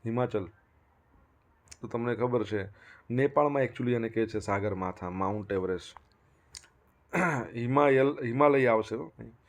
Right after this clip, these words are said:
તાજેતરમાં ઇન્દિરા ગાંધી કૃષિ વિશ્વવિદ્યાલયમાં સંગ્રહાલયનું ઉદ્ઘાટન કરવામાં આવેલ, તે સંગ્રહાલય ક્યાં આવેલું છે?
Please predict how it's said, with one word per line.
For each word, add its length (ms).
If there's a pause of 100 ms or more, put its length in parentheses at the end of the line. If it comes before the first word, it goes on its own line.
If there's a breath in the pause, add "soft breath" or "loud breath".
(560 loud breath)
તાજેતરમાં 600 (1400)
ઇન્દિરા 300
ગાંધી 300
કૃષિ 320
વિશ્વવિદ્યાલયમાં 760
સંગ્રહાલયનું 580
ઉદ્ઘાટન 340
કરવામાં 360
આવેલ, 140
તે 120
સંગ્રહાલય 580
ક્યાં 240
આવેલું 280
છે? 160